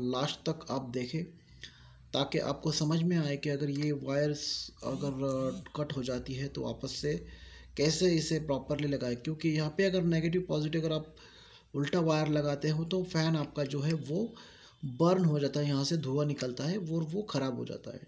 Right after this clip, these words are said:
ठीक है, आपको नया फ़ैन लगाना पड़ेगा। लेकिन अगर आपको, अ, सही तरीके से उसका वायर लगाना है तो इसके लिए आपको पता होना चाहिए कि वो, ये जो वायर है, ये कौन से पिन पे आपका ये, अ,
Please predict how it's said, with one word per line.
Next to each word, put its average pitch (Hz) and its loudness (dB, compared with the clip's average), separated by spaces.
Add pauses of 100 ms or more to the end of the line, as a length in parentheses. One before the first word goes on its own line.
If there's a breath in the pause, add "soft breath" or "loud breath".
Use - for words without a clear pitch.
ठीक 165 -12
है, 151 -4
आपको - -6
नया 143 -2
फ़ैन 135 -4
लगाना 117 -6
पड़ेगा। - -12 (1200 loud breath)
लेकिन 180 4
अगर 226 8
आपको, 220 4 (120)
अ, 156 2
सही 175 6
तरीके 185 6
से 180 4
उसका 165 0
वायर 139 2
लगाना 151 2
है 185 4
तो 143 0
इसके 135 -2
लिए 151 0
आपको 139 -4
पता 147 -4
होना 139 -2
चाहिए 143 -6 (500 loud breath)
कि 147 -2
वो, 135 -4
ये 127 -2
जो 139 -4
वायर 127 -2
है, 143 -2
ये 139 -2 (120)
कौन 135 -2
से 147 -2
पिन 139 -4
पे 135 -4
आपका 127 -6
ये, 143 -2 (840 loud breath)
अ, 120 -2